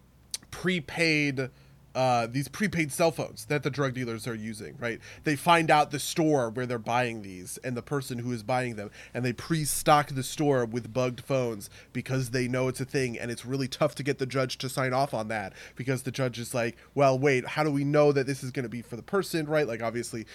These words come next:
you know, like, all this other stuff. And they really walk you through the kind of the procedure of it.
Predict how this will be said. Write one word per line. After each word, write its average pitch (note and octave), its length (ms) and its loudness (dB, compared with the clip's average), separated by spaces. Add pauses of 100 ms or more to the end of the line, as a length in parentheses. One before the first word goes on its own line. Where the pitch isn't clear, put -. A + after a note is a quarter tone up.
(160)
you B2 40 -4
know, B2 60 0
like, A#2 160 -2
all C3 140 2
this B2+ 120 -4
other C3 140 0
stuff. B2+ 300 0 (200)
And G3 140 10
they G#3+ 80 12
really G3+ 240 12
walk F#3 300 10
you F3+ 80 2
through E3 200 -2
the D3+ 100 0
kind D3+ 220 2
of B2 140 0
the C3 80 0
procedure C#3 540 -2
of F3 100 4
it. G3 140 2